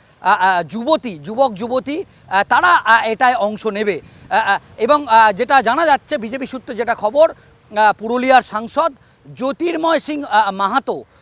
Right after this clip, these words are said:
আ, আ, আ, তাকে মূলত এটার দায়িত্ব দেয়া হয়েছে এবং, আ, ইতিমধ্যেই, আ, আমরা, আ, জানি যে ধাপে ধাপে তারা, আ, এই, এই,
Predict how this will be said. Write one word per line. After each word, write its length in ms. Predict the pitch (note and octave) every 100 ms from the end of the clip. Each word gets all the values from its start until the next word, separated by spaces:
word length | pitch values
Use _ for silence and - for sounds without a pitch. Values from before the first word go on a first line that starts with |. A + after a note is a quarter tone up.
| _
আ, 60 | F#3+
আ, 40 |
আ, 760 | G3 F#3+ F3+ F3 F3 E3+ F3 E3+
তাকে 460 | - A3 E4+ E4 C#4 G3+
মূলত 300 | G3+ A#3 B3
এটার 280 | A#3 A#3 F#3
দায়িত্ব 380 | E3 F3+ -
দেয়া 180 | G3 G3
হয়েছে 280 | F3+ G#3+ D4
এবং, 220 | B3+ A#3+ - _ _
আ, 140 | F3 -
ইতিমধ্যেই, 840 | G#3+ C4+ C4 C4+ G#3+ G3 C#4 F#3+ B2+ _ _
আ, 120 | F#3+
আমরা, 380 | G#3+ G3+ A3+ A3+
আ, 380 | G#3+ F#3+ F#3 F3
জানি 440 | F3+ G#3+ D#4+ D#4+ - _ _ D3
যে 300 | D3 B3+ A#3+ _ _ _ _ _ _ - _ D3
ধাপে 360 | - F#3 F4 C#4
ধাপে 360 | G#3+ A#3+ C#4+
তারা, 400 | C4+ A#3 B3 B3 - _ -
আ, 100 | G#3
এই, 140 | G#3+ A#3+
এই, 200 | G#3